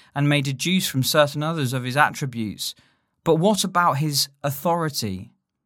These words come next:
Even to discuss the authority of Almighty God seems a bit meaningless,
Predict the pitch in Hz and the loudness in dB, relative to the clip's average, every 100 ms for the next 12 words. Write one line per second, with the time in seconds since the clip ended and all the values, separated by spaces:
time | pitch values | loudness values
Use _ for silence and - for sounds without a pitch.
0 | _ _ _ _ _ _ _ 185 190 190 | _ _ _ _ _ _ _ 4 6 6
1 | 185 156 - 185 190 190 143 117 127 113 | 2 0 0 2 0 0 -2 -2 -2 -2
2 | 113 120 120 127 117 117 117 113 113 113 | -2 -4 -4 0 0 0 -2 -4 -4 -2
3 | 147 147 120 110 151 - 143 160 143 113 | -2 -2 -4 -4 -6 -2 0 2 2 0
4 | 113 | -2